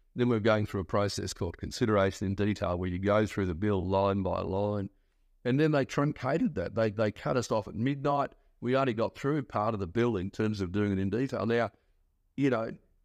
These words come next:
you, sometimes you get the government, "Yep, yep, let's rip into it, let's get our agenda done." But you know what? It's a good,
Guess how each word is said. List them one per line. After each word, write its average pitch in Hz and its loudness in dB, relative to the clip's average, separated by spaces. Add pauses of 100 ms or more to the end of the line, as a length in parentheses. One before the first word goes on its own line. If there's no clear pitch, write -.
(160)
you, 135 -2
sometimes 180 4
you 135 -2
get 127 -2
the 117 -6
government, 123 2
"Yep, 135 2
yep, 127 2
let's 131 -2
rip 123 -2
into 117 2
it, 104 -2
let's 123 -2
get 117 0
our 110 2
agenda 98 -2 (360)
done." 107 2
But 107 -2
you 143 2
know 147 2
what? 127 0 (760)
It's 127 -2
a 123 0
good, 117 -2